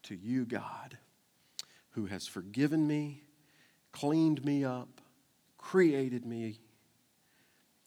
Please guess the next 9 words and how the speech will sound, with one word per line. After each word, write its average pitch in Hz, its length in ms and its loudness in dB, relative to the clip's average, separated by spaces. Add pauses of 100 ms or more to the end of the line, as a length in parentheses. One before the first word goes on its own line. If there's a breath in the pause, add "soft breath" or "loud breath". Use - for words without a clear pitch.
(420 loud breath)
with 101 180 -6
newness. 131 840 -4
And 107 100 -16
God, 113 200 -8
you 120 120 -4
have 107 120 -6
unleashed 110 520 -4
your 120 100 -6
spirit 107 580 -8